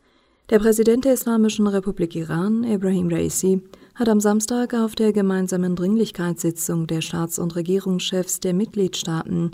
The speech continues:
der Organisation für Islamische Zusammenarbeit O I C mit der arabischen Liga A L in Riad eine Rede über die israelischen Verbrechen in Gaza gehalten.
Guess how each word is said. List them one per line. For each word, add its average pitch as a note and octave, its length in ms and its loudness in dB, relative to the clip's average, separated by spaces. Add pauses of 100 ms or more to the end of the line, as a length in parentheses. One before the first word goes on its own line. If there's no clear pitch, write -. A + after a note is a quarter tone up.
(460)
der G#3+ 200 4
Organisation G#3 720 2
für A#3 80 0
Islamische F3+ 560 -2
Zusammenarbeit E3 840 -4
O E3 160 -2
I D#3+ 160 0
C E3+ 400 2 (560)
mit G#3+ 140 6
der G#3 100 4
arabischen G3+ 560 0
Liga E3+ 640 -2
A E3 240 -4
L E3 460 -4
in F#3+ 200 0
Riad G3 540 -2
eine G#3+ 260 0
Rede F3+ 280 2
über E3 260 0
die E3 140 -2
israelischen E3+ 720 -2
Verbrechen E3 600 -4
in E3 220 -2
Gaza F3 400 -4
gehalten. D#3+ 720 -4